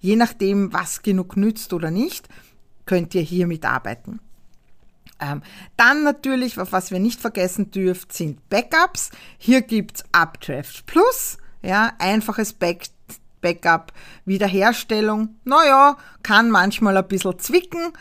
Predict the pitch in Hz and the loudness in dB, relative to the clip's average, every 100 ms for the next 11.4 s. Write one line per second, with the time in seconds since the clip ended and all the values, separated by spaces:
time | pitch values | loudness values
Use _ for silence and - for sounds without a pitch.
0 | - - - 190 208 240 - - _ - | -20 -20 -4 2 4 2 -4 -20 _ -2
1 | 196 185 185 190 185 190 202 _ - - | 2 4 2 0 -4 -6 -10 _ -20 -20
2 | _ _ _ - _ _ _ _ _ _ | _ _ _ -20 _ _ _ _ _ _
3 | _ _ _ - 196 254 247 233 - 226 | _ _ _ -4 2 4 4 2 -2 0
4 | 185 202 226 226 220 185 180 220 - 214 | 0 0 0 0 4 6 6 2 -2 0
5 | 214 208 180 196 - 160 180 180 185 185 | 0 0 2 2 2 -2 0 0 -4 -4
6 | 180 - 170 170 190 330 403 - - - | -8 -4 -4 -2 0 0 -2 -10 -20 -18
7 | - 196 190 - - 247 262 196 190 202 | -4 -2 0 -2 -2 0 0 -2 0 0
8 | 185 175 175 175 170 - 165 160 185 202 | 0 -2 -2 -2 -2 -4 -6 -4 -4 0
9 | 240 220 196 190 196 190 190 170 175 170 | -2 0 -2 -2 -2 -4 -4 -4 -4 -4
10 | 170 170 170 170 185 175 180 165 175 165 | -4 -6 -6 -6 -8 -2 -2 -2 -4 -4
11 | 156 180 247 | 0 2 2